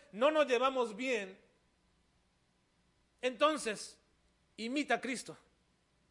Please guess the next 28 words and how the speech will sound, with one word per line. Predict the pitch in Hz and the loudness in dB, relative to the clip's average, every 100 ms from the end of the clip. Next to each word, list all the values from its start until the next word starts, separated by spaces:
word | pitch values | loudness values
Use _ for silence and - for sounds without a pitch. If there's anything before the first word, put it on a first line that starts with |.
| _ _ _ _ _ _ _ _ _ _ _ - | _ _ _ _ _ _ _ _ _ _ _ -8
Imita | 202 240 330 320 277 262 | -4 0 2 6 8 8
a | - | 6
Cristo | 294 262 269 | 2 2 0
y | |
la | 226 214 | 2 2
próxima | 269 349 277 311 262 226 | 4 2 2 2 4 4
vez | 226 320 - | 4 4 4
que | 233 | 2
tú | - 302 | 2 4
respondas | 285 240 - 254 302 320 302 254 247 | 6 4 4 10 10 10 8 4 4
inadecuadamente | 240 226 220 233 262 254 233 285 302 277 254 226 - - | 0 0 0 2 4 4 6 6 6 4 2 2 2 0
o | 240 | 6
expreses | 254 247 - 294 294 269 | 6 6 2 0 2 -4
una | 277 277 | -2 -2
actitud | - 247 254 | -2 -6 -2
inadecuada | 262 247 214 208 247 294 285 226 - - | 2 2 2 6 10 10 10 6 0 0
o | 233 | 0
digas | 254 294 277 208 | 2 4 4 4
no | 220 285 302 233 | 6 8 8 10
a | 240 240 269 320 | 10 12 12 12
otros | 330 277 240 - | 12 6 4 4
con | 233 | 0
los | 226 214 | 0 2
cuales | 277 285 277 | 4 6 6
no | 247 247 | 2 2
te | |
relacionas | 254 240 226 247 247 208 | 2 2 0 0 0 0
bien, | 185 269 254 233 240 | 0 4 4 4 0